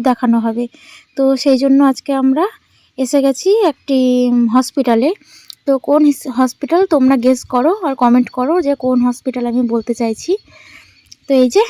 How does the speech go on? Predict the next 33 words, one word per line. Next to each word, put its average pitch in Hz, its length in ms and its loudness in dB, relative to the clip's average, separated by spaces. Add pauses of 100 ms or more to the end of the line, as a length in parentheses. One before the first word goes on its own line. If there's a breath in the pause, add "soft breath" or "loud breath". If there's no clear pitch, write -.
(100)
সেই 277 360 2
স্টেশন 277 440 0 (260)
ব্যারাকপুর। 247 540 0 (420 loud breath)
তো - 100 -6
আমরা 247 240 4
কাঁচরাপাড়া 269 560 -2
থেকে 294 300 -4
ডাইরেক্ট 262 400 -2
ব্যারাকপুর 254 460 -2
এসে 262 240 0
গেছি। 247 260 -2 (680 loud breath)
তো - 140 -6
ব্যারাকপুরে 247 600 0 (120)
এসে 262 360 0
এরপরে 262 440 0
যাব 226 280 -4 (260)
ওই 254 160 4
যে 277 140 -2
হসপিটাল, 254 560 -2
সেই 311 200 -2
হসপিটালে। 220 520 -6 (480 loud breath)
বেশিক্ষণের 349 540 0
রাস্তা 302 320 0
না, 294 200 0
সা-, 247 540 -2
সামান্য 330 420 0
কিছুক্ষণের 285 440 -2
রাস্তা 240 340 -4
পায়ে 240 280 0
হেঁটে। 233 280 -2 (680 loud breath)
তো - 120 -4
এই 269 120 4
যে 359 140 -2